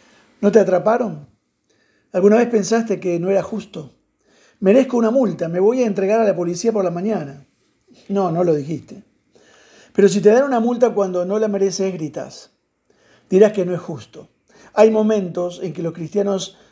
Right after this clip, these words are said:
hacen todo bien en la voluntad de Dios y sufren por ello. ¿Qué haces en tiempos así? ¿Cómo lo manejás? ¿Cuál es tu actitud? Vamos a Primera Pedro en la Biblia porque es un punto de partida lógico.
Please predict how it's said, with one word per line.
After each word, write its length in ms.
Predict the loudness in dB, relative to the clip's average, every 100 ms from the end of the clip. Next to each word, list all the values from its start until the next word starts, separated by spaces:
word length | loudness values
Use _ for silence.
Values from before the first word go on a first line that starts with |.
| _ -2
hacen 360 | 0 0 0
todo 220 | 2 2
bien 460 | 2 4 2 2 -10
en 120 | -10
la 80 | -6
voluntad 340 | -4 -6 -4 -2
de 140 | 0
Dios 340 | -2 -4 -6 -10
y 100 | -6
sufren 400 | -4 -4 -4 -4
por 140 | -6
ello. 320 | -8 -14 -20 -20 _ _ _ _ _ _ _ _ _ _ _ 2
¿Qué 100 | 2
haces 400 | 4 0 -2 -8
en 160 | -10
tiempos 360 | -8 -8 -8 -10
así? 360 | -12 -16 -20 _ _ _ _ _
¿Cómo 200 | 0 2
lo 120 | 2
manejás? 680 | 0 -6 -4 -6 -6 -14 -20 _ _ -20 _ 2
¿Cuál 180 | 4
es 220 | 4 2 -2
tu 80 |
actitud? 480 | -8 -8 -6 -4 -6 -10 _ _ _ _ _ _ _ _ _ _ _ _ _ _ _ _ _ _ _ _ _ _ _ _ _ _ _ _ -20 _ _ -20 -20 _ _ _ 0
Vamos 240 | 2 4
a 40 | 2
Primera 360 | 2 2 2
Pedro 640 | 2 0 2 0 -2 -10 -14
en 80 | -8
la 80 |
Biblia 600 | -6 -4 -2 -2 -2 -6 -10
porque 260 | -6 -2
es 140 | 0 0
un 140 | -2
punto 240 | -2 0 0
de 60 |
partida 360 | 0 0 2 2
lógico. 560 | 2 0 -8 -16 -18